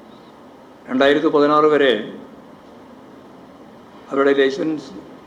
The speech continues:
ഫീസായിട്ട് കൊടുത്തിരുന്നത് ഇരുപത്തിമൂന്ന് ലക്ഷം റുപ്യയിൽ. അതിപ്പോൾ ഇടതുപക്ഷ മുന്നണി ഗവൺമെൻറ് കഴിഞ്ഞ കൊല്ലത്തോടുകൂടി അത് മുപ്പത്തഞ്ച് ലക്ഷമായിട്ട് വർദ്ധിപ്പിക്കുക ചെയ്തത്.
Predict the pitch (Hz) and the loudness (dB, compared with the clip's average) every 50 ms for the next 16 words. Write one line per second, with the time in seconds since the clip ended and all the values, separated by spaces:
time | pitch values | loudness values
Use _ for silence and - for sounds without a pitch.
0 | - - 156 156 156 156 - 156 151 151 151 151 156 135 143 139 135 143 143 139 | -18 -14 -8 -8 -6 -2 0 0 2 2 2 0 -2 -2 -2 -4 -4 -4 -6 -4
1 | 135 143 139 135 127 131 139 147 147 - 160 147 147 147 147 147 143 143 127 127 | -4 -4 -4 -4 -4 -4 -4 -4 -4 -4 -6 -4 -4 -2 -2 -2 -2 -4 -4 -4
2 | 123 110 - - 139 123 120 113 113 117 110 107 110 - - - - - - - | -6 -6 -6 -8 -6 -6 -6 -6 -6 -6 -6 -6 -8 -10 -16 -20 -20 -20 -20 -20
3 | - - - - - - - - - - - - - - - - - - - - | -20 -20 -20 -20 -20 -20 -20 -20 -20 -20 -20 -20 -20 -20 -20 -20 -20 -20 -20 -20
4 | - - - - - - - - - - - - - - - - - - 127 147 | -20 -20 -20 -20 -20 -20 -20 -20 -20 -20 -20 -20 -20 -20 -20 -20 -12 -8 -6 -6
5 | 143 143 165 160 165 165 165 170 170 160 143 151 151 160 160 160 165 160 160 156 | -4 -2 0 2 2 2 2 0 -2 -2 -2 0 0 0 0 0 -2 -4 -4 -4
6 | 160 156 156 143 139 139 143 143 143 139 123 - - - - - - - - - | -4 -2 0 0 0 0 -2 0 0 0 0 0 -4 -10 -16 -18 -20 -20 -20 -20
7 | - - - - - - - - - - - - - - - - - - - - | -20 -20 -20 -20 -20 -20 -20 -20 -20 -20 -20 -20 -20 -20 -20 -20 -20 -20 -20 -20
8 | - - - - - 131 135 147 147 165 175 175 175 175 170 170 156 151 160 160 | -20 -20 -18 -4 -2 0 0 0 0 0 0 0 0 0 0 0 0 0 0 0
9 | 170 160 160 160 151 131 135 135 139 120 104 95 - - - - - - - - | 0 0 0 0 -2 -4 -4 -4 -4 -4 -4 -6 -10 -14 -18 -20 -20 -20 -20 -20
10 | - - - - - - - - - - - - - - - - - - - - | -20 -20 -20 -20 -20 -20 -20 -20 -20 -20 -20 -20 -20 -20 -20 -20 -20 -20 -20 -20
11 | - - - - - - - - - - - - 127 131 131 135 139 131 131 - | -20 -20 -20 -20 -20 -20 -20 -20 -20 -20 -10 -4 -2 -2 0 0 -2 -4 -4 -2
12 | - 190 190 - 190 180 180 180 160 156 139 - 190 180 160 160 151 151 151 143 | -4 -2 0 0 -2 0 2 2 0 0 0 -2 -2 -2 0 0 0 -2 -2 -2
13 | 156 147 143 131 131 127 120 151 160 151 151 151 156 143 127 123 117 113 107 104 | -2 -2 -2 0 -2 -2 -4 -6 -8 -10 -6 -2 -2 -2 -2 -2 -4 -6 -8 -8
14 | - | -12